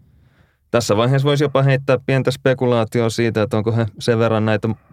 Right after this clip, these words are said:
eh, niinku heitä seuraavia kaaripelaajia kovempia, että olisi jopa niinku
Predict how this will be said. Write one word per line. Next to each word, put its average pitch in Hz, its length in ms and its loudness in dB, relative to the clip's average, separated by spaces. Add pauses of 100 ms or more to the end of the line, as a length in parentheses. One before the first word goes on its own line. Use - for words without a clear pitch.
(720)
eh, 104 140 2
niinku 104 200 2
heitä 117 220 0
seuraavia 110 480 0
kaaripelaajia 104 720 0
kovempia, 92 640 -2
että 87 320 -4 (480)
olisi 92 220 0
jopa 101 160 0
niinku 101 220 -2